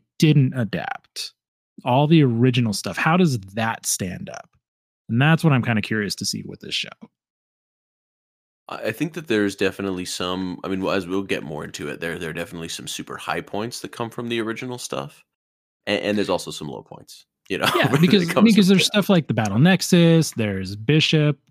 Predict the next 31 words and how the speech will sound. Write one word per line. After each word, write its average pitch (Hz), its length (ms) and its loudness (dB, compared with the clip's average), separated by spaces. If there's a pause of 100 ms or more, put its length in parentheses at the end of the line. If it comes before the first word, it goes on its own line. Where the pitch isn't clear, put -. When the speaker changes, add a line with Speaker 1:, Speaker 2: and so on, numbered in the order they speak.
(120)
Speaker 1:
um, 117 600 0 (200)
which, 98 280 -2
Speaker 2:
Mm-hmm. 170 120 0
Speaker 1:
you 131 80 4
know, 117 100 0
w-, 160 320 -4
stuff - 360 -2
that 208 100 -2
we've 160 240 2
seen 156 520 6 (320)
come 156 320 2
back 127 300 2
in 113 80 0
later 113 400 2
iterations 110 580 0
of 107 120 -2
Turtles. - 640 0 (460)
So, 131 540 4 (140)
like, 131 220 6
there, 156 220 4
this 156 200 6
show 196 320 6
has 170 560 6
lasting 117 580 0
power. 110 500 -2 (160)
I 135 80 2
would 143 120 6
never 151 340 6
call 139 220 2
this 123 160 2
an 120 160 0